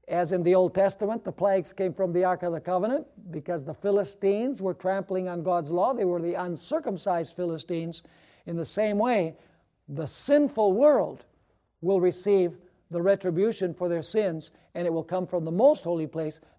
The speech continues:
directly from the Ark of the Covenant. And then, in chapter nineteen, verses one through ten, you have God's people victorious in heaven. God's people are there after the plagues.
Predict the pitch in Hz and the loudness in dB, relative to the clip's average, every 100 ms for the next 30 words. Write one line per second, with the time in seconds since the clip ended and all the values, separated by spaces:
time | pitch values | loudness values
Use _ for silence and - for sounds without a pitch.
0 | 151 165 196 202 175 170 - _ 170 160 | -6 4 4 4 0 -2 -8 _ -6 -4
1 | 156 170 175 170 - - 165 160 - 165 | -2 0 0 -4 -14 -10 -6 -6 -2 -2
2 | 139 117 - _ _ _ _ _ _ _ | -2 -8 -14 _ _ _ _ _ _ _
3 | _ _ _ - - _ _ - 233 220 | _ _ _ -18 -18 _ _ 2 6 10
4 | 240 311 370 - - 214 233 233 220 226 | 12 12 8 0 -4 4 6 6 4 2
5 | 240 233 247 220 214 202 185 220 196 196 | 0 0 2 2 2 0 4 4 4 0
6 | 175 233 302 370 - _ _ _ - 214 | 4 6 6 4 -12 _ _ _ -6 4
7 | 240 226 233 262 269 - 226 254 202 - | 6 8 8 8 6 -2 0 2 2 0
8 | 208 202 214 208 233 277 240 143 - _ | 6 6 6 4 2 4 2 0 -6 _
9 | _ _ _ _ _ _ _ _ - 196 | _ _ _ _ _ _ _ _ 2 4
10 | 208 - 220 233 220 208 196 254 294 302 | 4 4 0 2 6 8 10 12 12 10
11 | - 220 220 202 202 220 285 302 294 | 4 0 0 -2 0 6 10 10 8